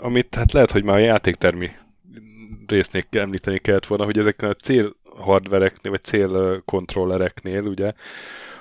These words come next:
ott rámentek arra, hogy, hogy ne csak a hangkövetés legyen, hanem, hanem minél jobban a, a színpadi jelenlétet is, meg, meg úgy, úgy imitálja az egész. Ugye, amikor a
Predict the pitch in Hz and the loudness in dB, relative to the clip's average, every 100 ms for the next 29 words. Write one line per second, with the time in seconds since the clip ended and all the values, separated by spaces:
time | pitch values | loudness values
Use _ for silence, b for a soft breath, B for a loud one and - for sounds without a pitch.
0 | B - 107 107 135 147 123 107 117 - | B 2 4 6 6 6 4 2 2 4
1 | 113 113 110 113 110 123 - 113 123 - | 6 8 6 6 4 0 2 2 2 0
2 | - - 98 98 101 101 113 110 117 - | -4 4 6 6 2 0 2 2 2 2
3 | 117 117 113 113 113 113 113 117 76 _ | 2 2 0 -2 0 0 -2 -10 -16 _
4 | _ _ _ - 113 117 120 113 104 104 | _ _ _ -12 -4 -2 0 2 4 4
5 | 95 95 101 104 101 98 101 - 110 95 | 2 2 2 2 0 -2 -4 -2 -2 0
6 | 90 98 98 95 90 95 - 101 101 - | 2 4 4 4 2 0 0 -8 -8 -10
7 | - _ 90 92 90 92 92 95 - 107 | -14 _ -14 -14 -14 -16 -12 -14 -14 -20
8 | 104 - 107 - - 107 101 - 107 95 | -20 -20 -20 -20 -20 -20 -20 -14 -8 -6
9 | - 95 95 92 92 95 101 107 - 101 | 2 4 4 2 0 -2 0 -2 -2 -2
10 | 101 101 - 101 101 101 101 | -2 -2 0 2 2 2 -2